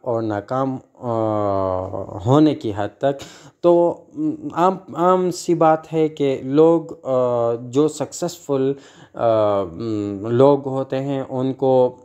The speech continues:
अम, अप्रिशिएट करेंगे, उन, उनको दाद देंगे, उनको सुपीरियर कंसीडर करेंगे।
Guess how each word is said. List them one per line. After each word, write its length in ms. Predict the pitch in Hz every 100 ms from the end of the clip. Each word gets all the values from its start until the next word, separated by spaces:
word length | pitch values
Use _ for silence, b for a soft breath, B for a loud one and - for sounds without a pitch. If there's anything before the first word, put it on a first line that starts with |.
| -
अम, 240 | 131 117
अप्रिशिएट 680 | 117 120 - 131 - 139 165
करेंगे, 520 | - 156 147 143 135
उन, 160 | 131 123
उनको 580 | 123 - 127 131 127 120
दाद 340 | 110 127 151
देंगे, 600 | 147 147 147 131 131 123
उनको 360 | 120 123 117 127
सुपीरियर 560 | - 135 202 208 190
कंसीडर 480 | 151 147 139 147 139
करेंगे। 500 | 135 135 131 123 139